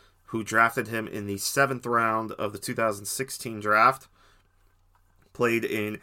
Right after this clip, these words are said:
every game last season, had thirty-one tackles and three sacks,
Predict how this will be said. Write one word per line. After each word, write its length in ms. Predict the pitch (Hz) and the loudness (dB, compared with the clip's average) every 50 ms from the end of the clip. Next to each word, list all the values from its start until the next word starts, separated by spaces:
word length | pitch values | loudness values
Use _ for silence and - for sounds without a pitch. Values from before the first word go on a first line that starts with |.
| - _ - _ _ _ - | -16 _ -20 _ _ _ 2
every 260 | - 147 160 165 165 | 4 4 6 6 4
game 280 | 147 156 156 160 156 151 | 4 4 2 2 2 2
last 300 | 147 143 143 143 - - | 2 4 2 2 2 0
season, 380 | - 160 160 156 147 160 156 | 0 0 0 0 0 -2 -2
had 220 | 147 131 110 110 - | -2 -2 -2 -2 -2
thirty-one 360 | - 135 139 139 131 139 131 | 0 0 0 2 0 -2 0
tackles 560 | 131 143 127 135 131 - 135 135 123 107 - - - | 2 4 4 4 4 2 0 -2 -2 -4 -8 -8 -6
and 220 | 104 101 101 95 | -6 -6 -6 -10
three 200 | - 113 117 107 | -10 -8 -8 -6
sacks, 600 | 101 - - 147 160 175 180 175 - - - - | -4 -2 2 4 4 4 4 2 -2 -8 -10 -10